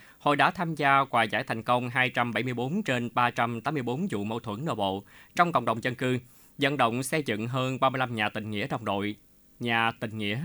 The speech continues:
nhà đại đoàn kết cho hội viên, cựu chiến binh có hoàn cảnh khó khăn về nhà ở. Liên kết tổ chức tập huấn chuyển giao khoa học kỹ thuật chăn nuôi, trồng trọt. Hoạt động của Hội Cựu chiến binh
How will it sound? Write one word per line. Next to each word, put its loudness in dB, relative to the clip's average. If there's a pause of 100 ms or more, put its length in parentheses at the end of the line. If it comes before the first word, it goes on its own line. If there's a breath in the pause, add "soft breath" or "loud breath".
nhà 0
đại 0
đoàn -2
kết -4
cho -4
hội -4
viên, 0 (320 loud breath)
cựu 2
chiến -2
binh -2
có -2
hoàn 0
cảnh -4
khó 0
khăn -6
về -4
nhà -4
ở. -2 (720 loud breath)
Liên 4
kết -2
tổ 0
chức -4
tập 2
huấn 0
chuyển -2
giao 0
khoa 0
học -4
kỹ -2
thuật -6
chăn -2
nuôi, 0 (180)
trồng 0
trọt. 2 (320 loud breath)
Hoạt 2
động 2
của -2
Hội -2
Cựu -2
chiến -6
binh 0